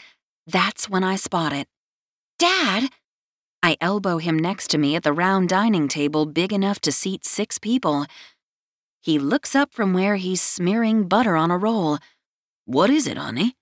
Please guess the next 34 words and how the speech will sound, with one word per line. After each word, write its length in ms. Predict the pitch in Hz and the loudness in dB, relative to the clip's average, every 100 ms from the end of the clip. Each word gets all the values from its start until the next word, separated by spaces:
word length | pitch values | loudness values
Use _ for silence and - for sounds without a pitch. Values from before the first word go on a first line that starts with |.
| _ _ _ _ _ _ - | _ _ _ _ _ _ -4
"Check 180 | - 359 | -2 -2
this 220 | - 320 349 | 0 0 2
out," 320 | 311 165 - _ _ _ - | 0 0 -6 _ _ _ -2
I 120 | 151 | -2
tell 260 | - 170 143 | 0 -2 0
him, 240 | 143 139 - _ _ - | -2 -4 -6 _ _ -2
and 100 | 156 | 0
begin 320 | 165 180 220 | 0 2 2
to 120 | 202 160 | 2 0
read 360 | 170 180 196 _ | -2 -2 -2 _
straight 500 | - - - 175 208 | -4 -4 0 0 0
from 180 | - 185 | -2 0
the 80 | 190 | 0
description. 720 | 202 - 170 - - 139 139 - _ _ _ _ _ - | 0 0 -4 -2 -4 -2 -6 -10 _ _ _ _ _ 0
"A 80 | 202 | 0
feast 640 | - - 254 330 - - - | 0 0 2 2 -2 -4 0
and 160 | 240 | 2
a 60 | 214 | 2
dance 560 | 180 233 220 165 156 - | 0 2 2 2 0 2
in 100 | 214 | 2
a 80 | 202 | 2
rustic 480 | 175 214 - 285 - | 2 2 2 -2 -6
court. 440 | - 311 262 147 - _ _ _ _ _ _ - | -4 2 2 0 -8 _ _ _ _ _ _ -4
Raise 360 | 208 262 330 | 2 4 4
a 60 | 320 | 2
glass 440 | 262 240 233 247 - | 2 2 2 0 -4
to 120 | 226 | -2
the 80 | 190 | -2
vibrant 640 | 175 196 254 262 285 254 | 2 4 4 2 2 4
and 160 | 185 - | 0 0
colorful 420 | 226 254 262 285 | 2 2 0 -2
traditions 560 | - 202 196 247 233 | 0 0 0 2 0
of 120 | 180 - | 0 -2
Czech 260 | 269 - | 0 0